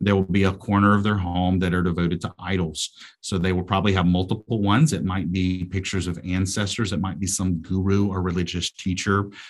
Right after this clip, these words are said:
So they'll probably light incense every morning.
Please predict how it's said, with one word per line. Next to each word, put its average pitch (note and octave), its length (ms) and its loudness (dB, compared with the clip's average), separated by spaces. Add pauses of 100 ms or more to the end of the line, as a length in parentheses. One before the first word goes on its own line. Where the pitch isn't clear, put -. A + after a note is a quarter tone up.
So - 320 -2
they'll F#2 120 2
probably G2 440 0
light F2+ 380 0
incense F#2+ 420 0
every F#2+ 160 2
morning. F#2 420 2